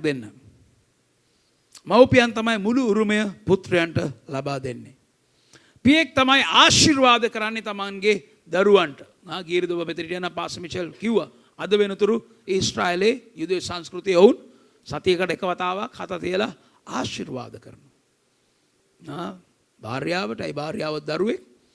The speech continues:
ඒක තව පන්තියක් තියෙනවා අපේ. ආ, මේ එකොළොස් වෙනිදා තව එකක් තියෙනවා විවාහක යුවල් වලට. අපි එතනදී තව පො-, තව පො-, තව දුරටත් ඒක කතා කරමු. ජෝඩුව මෙන්න ඕනේ.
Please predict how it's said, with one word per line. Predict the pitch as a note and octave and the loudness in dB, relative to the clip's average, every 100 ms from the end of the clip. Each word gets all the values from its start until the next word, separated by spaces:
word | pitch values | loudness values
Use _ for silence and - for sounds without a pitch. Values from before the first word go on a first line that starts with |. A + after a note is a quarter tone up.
| _ _ _ _ _ _ _ _ | _ _ _ _ _ _ _ _
ඒක | - - | -14 -10
තව | C#3 D#3+ | -6 -4
පන්තියක් | D3+ D#3+ D3+ E3 | -4 -6 -6 -6
තියෙනවා | F3 F3 E3+ | -6 -6 -6
අපේ. | F#3+ F4 - _ _ _ _ - | -6 -6 -8 _ _ _ _ -18
ආ, | C#3+ F#3+ | -12 -10
මේ | G3 C#3+ E3 E3 | -10 -12 -10 -8
එකොළොස් | D3 F3+ - | -6 -6 -6
වෙනිදා | F3 E3+ | -8 -8
තව | E3 | -8
එකක් | E3 E3+ | -8 -10
තියෙනවා | - F#3 G3 | -10 -10 -8
විවාහක | E3 E3 D3+ | -8 -8 -6
යුවල් | D#3 E3 F3 F#3 | -6 -4 -4 -4
වලට. | G#3 | -6
අපි | - D#3+ | -4 -4
එතනදී | D3 E3+ E3 | -6 -8 -8
තව | - D#3 | -8 -6
පො-, | D3+ - - | -6 -8 -8
තව | D#3+ D#3 | -6 -4
පො-, | D3+ E3 E3+ | -4 -6 -8
තව | D3+ D#3+ | -8 -6
දුරටත් | E3 E3 E3+ | -6 -6 -8
ඒක | E3+ | -8
කතා | - D#3+ D#3+ | -8 -8 -6
කරමු. | C#3+ A#3 G#4 _ _ _ _ _ _ _ _ _ _ | -4 -4 -8 _ _ _ _ _ _ _ _ _ _
ජෝඩුව | F3+ F3+ F#3+ F#3+ | 0 4 4 2
මෙන්න | F#3 F#3 | -2 -4
ඕනේ. | G3+ A3 | -4 -6